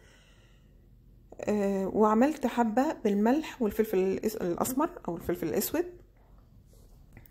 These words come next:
برضو، لان ده طعم برضو الاولاد بيحبوه. ده هنا عملتها بالجبنه دي، آه، الب-، بودر الجبنه، جبنه بودر جايباها من عند العطار وبتتباع برضو في السوبر ماركت. وهنا انا عملتها هو بال-، في المصفى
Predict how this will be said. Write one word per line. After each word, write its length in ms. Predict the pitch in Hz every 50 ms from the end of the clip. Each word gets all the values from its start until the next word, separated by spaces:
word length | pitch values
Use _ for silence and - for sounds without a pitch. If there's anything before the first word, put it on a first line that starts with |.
| - - - 175
برضو، 360 | - - 185 208 185 185 202
لان 300 | 190 - 180 180 180 175
ده 80 | 185
طعم 360 | 185 185 196 196 190 190 170 170
برضو 260 | 190 190 190 - 170
الاولاد 300 | - - 175 185 190 -
بيحبوه. 580 | 214 202 - 202 214 190 226 339 370 - - - - - - - - - _ _ - - - - - - - - - - -
ده 400 | 185 185 185 202 233 240 240 233
هنا 220 | 226 226 233 233
عملتها 340 | 220 196 185 180 - 220 214
بالجبنه 580 | 208 202 180 185 190 185 202 214 240 277 320 -
دي، 540 | - 190 180 208 220 220 214 214 202 185 180
آه، 320 | 175 175 175 175 180 175 - - - _ _ _ _ _ - - - - - _ _ _ _ _ _ _ _ _ _ _ _ - - - -
الب-، 320 | 190 185 185 214 - -
بودر 300 | 202 240 294 294 285 247
الجبنه، 320 | 233 233 240 226 220 208 175
جبنه 240 | - 214 208 208
بودر 360 | 190 190 190 202 226 240 254 247
جايباها 320 | 233 214 190 220 233 233
من 100 | 214 202
عند 180 | 196 202 208 208
العطار 400 | 190 165 165 - 202 214 233 247
وبتتباع 360 | 240 240 - 202 - 233 214
برضو 340 | 214 214 208 196 - 202 190
في 140 | - -
السوبر 320 | - - - 220 202 190 196
ماركت. 440 | 190 196 202 - 285 294 - - 214
وهنا 520 | 214 226 226 220 202 202 202 - - -
انا 100 | 185 190
عملتها 280 | 185 180 175 180 190 196
هو 100 | 202 185
بال-، 160 | 190 180 180
في 100 | 175 175
المصفى 380 | 175 180 - - - - 311